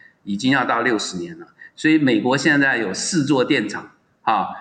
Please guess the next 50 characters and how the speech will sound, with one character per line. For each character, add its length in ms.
它 180
是 160
可 160
以 220
运 180
转 240
到， 400
可 80
以 140
运 200
转 220
到 180
八 240
十 180
年， 260
哈， 240
它 160
可 100
以 120
运 180
转 220
到， 360
它 160
可 140
以 100
运 220
转 220
到 160
八 260
十 220
年， 320
哈。 180
那 400
全 260
世 220
界， 440
全 300
世 180
界 420
现 340
在 220
有 160
四 400
百 240
四 240
十 240
七 420
部 320
机 300
组， 220